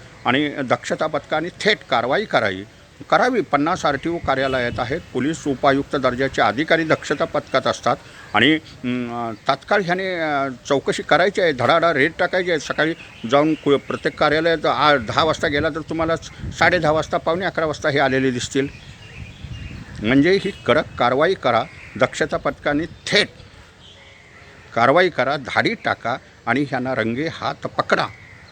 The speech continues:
कारण हे कर्मचारीच मुळात अकरा, साडे, साडे दहाच्या आत तर येतच नाहीत, असे हे राजा महाराज आहेत. आणि आले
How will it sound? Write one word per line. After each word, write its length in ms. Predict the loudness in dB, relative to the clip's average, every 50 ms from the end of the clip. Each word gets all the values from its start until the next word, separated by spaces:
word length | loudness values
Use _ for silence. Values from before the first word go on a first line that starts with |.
| -20 -20 -20 -6 -4
कारण 260 | -2 0 0 0 0 -2 -2
हे 100 | -4 -6 -4 -2
कर्मचारीच 640 | 0 0 0 0 -2 -2 0 0 0 0 0 -4 -6 -8 -10
मुळात 400 | -10 -6 -4 2 4 4 4 4 2 -2 -12 -20 -20 -20 -20 -20 -20 -20 -20 -20 -20 -20 -20 -20 -14 -10 -8
अकरा, 320 | -4 -2 -2 -2 -2 -2
साडे, 400 | -4 -6 -6 -4 -4 -2 -2 -4 -6
साडे 380 | -8 -6 -2 0 0 2 0
दहाच्या 300 | 0 -2 -2 -2 -2 -6
आत 40 | -8 -8 -8
तर 60 | -8
येतच 400 | -6 -4 -4 -4 -4 -6 -8 -8
नाहीत, 180 | -8 -8 -8 -10 -12 -18 -20 -20 -20 -20 -20 -8 -4
असे 220 | -4 -2 0 -2 -2
हे 200 | 0 -2 -4 -4 -4
राजा 280 | -2 -2 0 0 0 -2
महाराज 320 | -2 -2 -2 -2 -2 -2
आहेत. 220 | -2 -2 -2 -4 -6 -6 -10 -20 -18 -6 -2
आणि 160 | -2 -2 0 0 0
आले 200 | 2 2 2